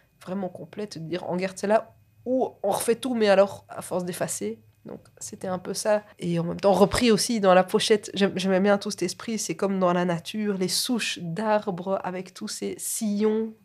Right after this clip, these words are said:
comme un vinyle et avec les petits moucherons qui volent autour et qui vivent de la décomposition de cette souche d'arbre. Mais les moucherons, ils vivent quelques heures et cette souche d'arbre, elle a combien d'années et que tout ça fonctionne ensemble. Euh, voilà,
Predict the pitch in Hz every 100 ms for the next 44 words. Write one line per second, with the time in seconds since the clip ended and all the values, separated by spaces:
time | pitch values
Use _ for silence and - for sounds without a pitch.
0 | - 185 190 185 202 202 226 220 226 175
1 | 175 170 - 196 - 208 220 214 - 240
2 | 233 226 - 180 170 247 190 185 233 254
3 | 311 320 302 - 180 - 190 190 220 202
4 | 185 190 180 202 208 196 202 190 208 -
5 | 233 208 208 214 - 220 190 220 254 214
6 | 202 202 202 - 226 208 190 202 202 -
7 | 208 208 196 226 214 208 190 - 190 -
8 | - - 202 190 180 175 170 165 - -
9 | - _ - 202 202 196 185 180 196 208
10 | 185 180 190 202 - 202 - 185 175 -
11 | 190 196 202 - - 156 156 156 147 139